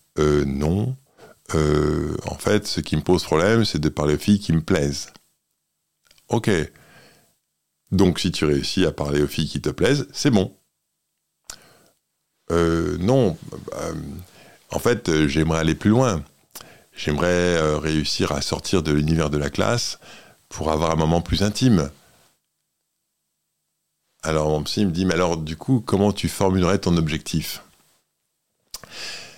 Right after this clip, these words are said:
Euh, alors, si je le reformule, je dirais, « J'aimerais pouvoir parler aux filles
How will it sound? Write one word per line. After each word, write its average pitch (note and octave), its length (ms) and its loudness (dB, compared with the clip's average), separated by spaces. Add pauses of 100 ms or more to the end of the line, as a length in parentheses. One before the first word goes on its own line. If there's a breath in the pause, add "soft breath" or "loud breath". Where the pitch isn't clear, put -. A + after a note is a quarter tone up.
(720 loud breath)
Euh, D#2+ 720 0
alors, D2 180 -6
si A2 140 -2
je G#2+ 60 0
le A#2 60 4
reformule, E2+ 520 0
je F2+ 80 -2
dirais, « D#2+ 500 -2
J'aimerais F2+ 400 0
pouvoir F2 300 -4
parler E2+ 320 0
aux D2+ 80 0
filles D2+ 420 -4